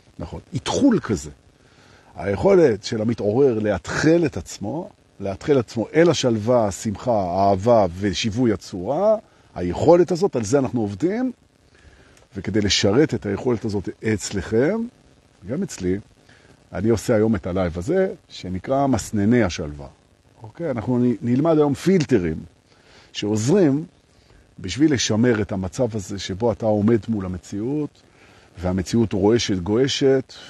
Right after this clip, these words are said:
ואתה, הנשימה סדורה, והמחשבות בפלואו, שהוא פלואו נעים, והתדר שלך מחובר, ואתה בוחר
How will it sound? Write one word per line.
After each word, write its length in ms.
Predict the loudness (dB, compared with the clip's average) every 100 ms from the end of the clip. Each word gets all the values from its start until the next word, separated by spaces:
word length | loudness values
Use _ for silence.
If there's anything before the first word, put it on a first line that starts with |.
| -14
ואתה, 520 | -10 -10 -6 -4 -4 -6 -14 _ _ -16
הנשימה 440 | -12 -6 -2 0
סדורה, 600 | -2 -4 -2 0 0 -2 -8 _ _ _ _ _ _ -12
והמחשבות 480 | -10 -6 -2 2 0 -2 -18
בפלואו, 720 | -6 -6 -4 2 6 8 6 0 _ _ _ _ _
שהוא 440 | -8 -6 -4 -4 -6
פלואו 360 | -4 0 0
נעים, 560 | 2 0 2 4 4 2 -6 _ _ -18
והתדר 480 | -10 -6 -2 0 -2
שלך 260 | -4 -6 -4
מחובר, 680 | -4 -4 -2 0 4 4 2 0 _ _ _ -16
ואתה 600 | -10 -4 -2 0 2 4
בוחר 640 | 4 0 4 6 6 4